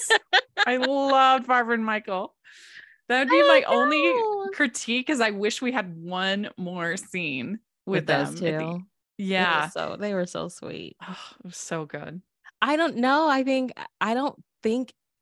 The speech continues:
Speaker 1: I have, like, a favorite. I really loved all three
Speaker 2: Mm-hmm.
Speaker 1: couples. And usually we would have watched a movie like this and felt like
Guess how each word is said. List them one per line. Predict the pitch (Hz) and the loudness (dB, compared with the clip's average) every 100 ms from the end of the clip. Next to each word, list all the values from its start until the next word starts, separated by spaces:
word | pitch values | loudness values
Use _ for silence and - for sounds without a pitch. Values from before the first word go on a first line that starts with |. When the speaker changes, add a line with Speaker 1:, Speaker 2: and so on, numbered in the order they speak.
| - | -4
Speaker 1:
I | 208 | -2
have, | 196 185 190 214 | -4 -2 0 2
like, | 214 208 | 0 -2
a | 185 _ | -6 _
favorite. | 180 196 262 196 143 - | -2 0 0 0 0 0
I | 170 | -2
really | 175 156 165 185 202 208 208 - | -4 -4 -4 -2 -4 -6 -10 -14
loved | - 170 170 160 170 170 - | -12 -4 0 2 0 -4 -6
all | 151 147 151 | -2 -2 -4
three | - 165 160 131 123 151 - | -8 -8 -6 -6 -8 -12 -14
Speaker 2:
Mm-hmm. | - 175 175 | -12 -10 -6
Speaker 1:
couples. | 170 185 123 117 139 | -4 -2 -2 -2 -2
And | - 165 165 | -2 0 -2
usually | 165 190 208 202 196 185 185 170 | -2 -2 0 2 2 2 0 -4
we | 170 190 | -4 0
would | 202 185 | 0 0
have | 170 151 | -2 -4
watched | 156 156 165 - - _ _ _ | 0 2 0 -6 -20 _ _ _
a | 165 | -4
movie | 165 165 170 | -2 -2 -2
like | 147 151 | -4 -4
this | 147 151 | -4 -6
and | - 156 | -6 -4
felt | 160 151 - | 0 0 0
like | 151 143 143 | 0 0 -4